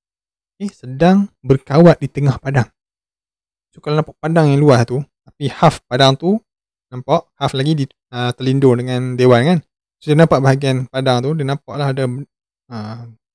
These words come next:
askar Jepun tengah kawat. Kan? Satu, dua,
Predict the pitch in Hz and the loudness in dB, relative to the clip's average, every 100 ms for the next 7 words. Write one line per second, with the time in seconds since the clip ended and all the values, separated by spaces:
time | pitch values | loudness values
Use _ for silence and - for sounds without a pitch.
0 | _ _ - 127 - 139 - 120 - 127 | _ _ -12 -12 -6 -6 -6 -14 -14 -6
1 | 123 - _ _ _ _ _ _ _ _ | -4 -6 _ _ _ _ _ _ _ _
2 | _ _ _ _ _ _ 131 127 120 _ | _ _ _ _ _ _ -18 -16 -16 _
3 | 113 _ 131 127 127 120 _ - 127 123 | -20 _ -12 -10 -10 -14 _ -20 -20 -20